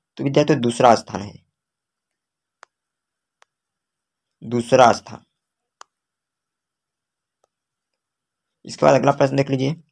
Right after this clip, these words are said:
जॉब कार्ड संबंधी शिकायतों का समाधान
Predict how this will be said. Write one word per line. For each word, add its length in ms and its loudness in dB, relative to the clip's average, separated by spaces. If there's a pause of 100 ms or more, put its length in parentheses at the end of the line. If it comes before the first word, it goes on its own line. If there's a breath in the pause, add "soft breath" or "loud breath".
(2500)
जॉब 380 2 (140)
कार्ड 420 2
संबंधी 440 0
शिकायतों 500 0
का 120 0
समाधान 520 0